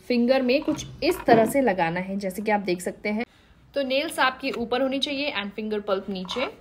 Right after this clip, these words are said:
कुछ इस तरह से आपको इस तरह से लगाना है और अपने हाथों को table के ऊपर rest की position में रखना है। कोई भी, किसी भी प्रकार की movement नहीं करनी है और आराम से आपको बैठना है।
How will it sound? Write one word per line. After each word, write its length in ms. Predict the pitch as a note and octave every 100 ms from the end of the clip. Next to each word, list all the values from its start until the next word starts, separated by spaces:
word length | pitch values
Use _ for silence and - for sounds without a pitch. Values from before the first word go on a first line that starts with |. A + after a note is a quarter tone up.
| -
कुछ 460 | - A#3+ - - - A#3+
इस 200 | C4+ -
तरह 180 | F#3+
से 140 | G3 -
आपको 520 | F#3+ F#3 - G#3 D4+ -
इस 160 | G#3+ -
तरह 120 | G3
से 140 | F#3
लगाना 340 | F#3+ E3+ D#3 E3
है 240 | G3 D4 - - - -
और 80 | B3+
अपने 220 | D4+ F4+
हाथों 480 | D#4+ A3 A3 A3+ E4
को 140 | E4
table 440 | E4+ D4 A3+ A#3 C#4
के 140 | C4+
ऊपर 240 | C4 D4+ C4+
rest 580 | G#3 B3 - - -
की 100 | -
position 460 | D#4+ A#3 G#3+ G#3+ A3
में 100 | A3+
रखना 260 | E3+ F#3 F3
है। 220 | F#3 G3+
कोई 320 | - C4 C#4
भी, 400 | B3 D4 D4 D4 B3 - - -
किसी 200 | A#3 C#4+
भी 80 | D4
प्रकार 360 | A#3 A3 G#3+
की 100 | G#3+
movement 360 | G#3 G3 G3+ G#3
नहीं 200 | F#3 A3+
करनी 320 | A#3 A3+ A#3
है 180 | A3 A3+
और 180 | - G3+
आराम 380 | - G3 G#3 A3
से 140 | A3+
आपको 300 | F#3 - G#3
बैठना 340 | F#3 D#3+ -
है। 220 | F#3 A#3+